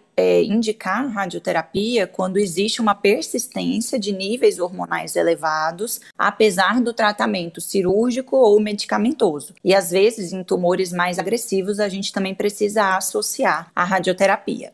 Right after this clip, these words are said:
mas ela raramente vai ser indicada como um tratamento primário. Isso a gente não costuma indicar.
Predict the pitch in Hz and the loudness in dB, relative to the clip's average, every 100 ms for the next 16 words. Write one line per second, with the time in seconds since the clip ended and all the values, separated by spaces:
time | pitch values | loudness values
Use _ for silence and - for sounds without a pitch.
0 | - 165 180 175 180 180 175 - 175 202 | -6 -4 0 2 4 4 0 -4 0 0
1 | 247 214 190 208 208 202 208 196 202 - | 0 -2 -6 -6 -4 -4 -4 -6 -6 -4
2 | 180 170 - 208 196 220 202 202 202 185 | -2 -2 -4 -4 -4 -4 -4 -2 -4 -6
3 | - - 220 156 - - 156 156 160 170 | -8 -4 -4 -4 -8 -12 -12 -10 -8 -8
4 | 165 - 196 - 170 175 175 175 - 190 | -8 -10 -8 -4 -2 0 -2 -2 -2 0
5 | 180 214 - - | 0 -2 -4 -8